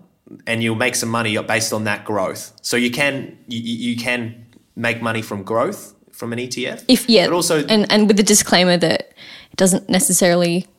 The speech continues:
Speaker 2: guarantee that it's always gonna go up, but if it does go up and you sell at a profit, then you've made some money from the growth.
Speaker 1: Yes, that's correct. That's correct. So yeah, it, it can definitely go the other way, but in, but yeah, you can, you, you buy it for the growth. I'm assuming, I'm assuming you wouldn't buy the shares for it to go down.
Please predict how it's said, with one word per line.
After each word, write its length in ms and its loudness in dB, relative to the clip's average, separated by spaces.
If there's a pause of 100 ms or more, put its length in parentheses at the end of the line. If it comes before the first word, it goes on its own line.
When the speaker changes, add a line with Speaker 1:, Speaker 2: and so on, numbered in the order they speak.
Speaker 2:
guarantee 400 2
that 120 0
it's 100 -2
always 260 4
gonna 180 2
go 140 2
up, 240 2
but 80 2
if 80 -2
it 100 -4
does 200 4
go 160 6
up 320 0
and 180 2
you 80 4
sell 400 4
at 80 -2
a 60 4
profit, 400 2
then 240 0
you've 280 -2
made 220 0
some 120 -2
money 180 -2
from 140 -6
the 80 -4
growth. 420 -2 (880)
Speaker 1:
Yes, 260 0
that's 200 -4
correct. 340 -10
That's 180 -10
correct. 280 -12
So 100 -8
yeah, 180 -4
it, 160 -8
it 180 -6
can 240 -6
definitely 380 -8
go 160 -6
the 100 -6
other 160 -4
way, 240 0
but 160 -2
in, 300 -6
but 120 -4
yeah, 280 -6
you 180 -4
can, 140 -6
you, 100 -4
you 380 -2
buy 260 4
it 80 -6
for 280 -2
the 60 -2
growth. 480 -2
I'm 140 -6
assuming, 400 -6
I'm 140 -2
assuming 340 -6
you 80 -4
wouldn't 200 -4
buy 160 -2
the 80 -8
shares 420 -6 (200)
for 160 -6
it 100 -8
to 80 -6
go 180 -4
down. 260 -8